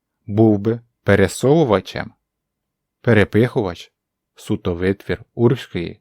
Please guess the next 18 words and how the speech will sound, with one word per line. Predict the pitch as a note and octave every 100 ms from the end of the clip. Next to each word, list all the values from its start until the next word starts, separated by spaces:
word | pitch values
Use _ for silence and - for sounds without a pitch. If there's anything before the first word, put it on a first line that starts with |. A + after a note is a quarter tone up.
| -
збоченої | F2+ F#2+ G2 A#2 G2 F2+
фантазії. | - F#2 F2+ F#2 F2 E2+ D#2 D#2 _ _ _ _ _ _ _ _ _
Деякі | A#2 C3 F#3 F3 -
бідолашні | A2 A2 A2+ C3 C#3+ A#2
дуркаїнчики, | G#2 G2 G2 G#2+ C#3+ - - - - _ _ _ _
наслухавшись | A#2+ B2+ G3 D3+ D3+ A#2 B2
таких | - A2+ C#3+ - -
уркожартів | B2 C3 A2 A2+ B2+ - G2+ G#2
рівнем | A#2+ C3+ A#2+ G2
трішки | - B2+ - -
нижче, | C3+ D3 -
як | G2+
за | G2+
дев'яносто | G2+ G#2 A#2 - A2
восьмий | G#2+ A#2 A#2+ G2+
квартал, | - - - C3 - _ _ _ _ _ _
починають | - - G#2+ B2 C#3+
казати, | - C3 D#3+ D3 G2